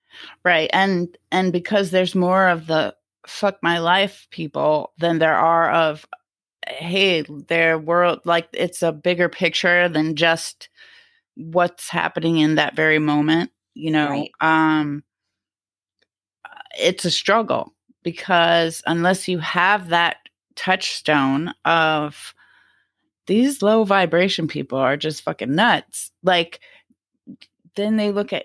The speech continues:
Speaker 1: <laughs> you like you're the one who's nuts because
Speaker 2: Right.
Speaker 1: you're like, "Vibrations? What are you talking
Speaker 2: <laughs>
Speaker 1: about?"
Speaker 2: Right.
Speaker 1: Um, so having you as that resource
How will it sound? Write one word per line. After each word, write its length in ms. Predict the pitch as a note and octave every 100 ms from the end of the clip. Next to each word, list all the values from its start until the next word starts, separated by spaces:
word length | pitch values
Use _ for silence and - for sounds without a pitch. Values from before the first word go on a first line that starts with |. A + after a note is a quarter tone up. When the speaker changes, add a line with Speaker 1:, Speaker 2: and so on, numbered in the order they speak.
| -
Speaker 1:
<laughs> 100 | -
you 720 | E2+ G3 F3 F#3+ D#4 C4+ B3
like 320 | A3+ G#3+ -
you're 180 | B3+ F4
the 120 | D4
one 220 | G#3 F#3+
who's 280 | G#3 F3+ F3+
nuts 400 | F#3 F#3 - -
because 160 | F#3+ F3
Speaker 2:
Right. 200 | F3 E3
Speaker 1:
you're 80 | A3+
like, 200 | G#3+ D3+
"Vibrations? 960 | F3 D#3 D3 A#3 A4+ - D#3 A3 A#3
What 100 | G#3+
are 80 | A#4
you 140 | A4+
talking 500 | A4 G#4+ B4+ C5 C4
Speaker 2:
<laughs> 40 | E3+
Speaker 1:
about?" 400 | D3+ C#3+ C3+ - _ - - -
Speaker 2:
Right. 380 | A3 E3+ A#2 - _ F#3
Speaker 1:
Um, 320 | G3+ G#3+ F#3+ -
so 480 | - A3+ G#3 G3+ G3+ -
having 560 | - G#3+ A#3 G#3 F3+ F3+ _
you 400 | F3 F3+ E3 F3+
as 300 | G#2 A#2 D#3
that 240 | C#3+ D3 D#3
resource 800 | F#3 F#3+ - D#3 D3 E3 -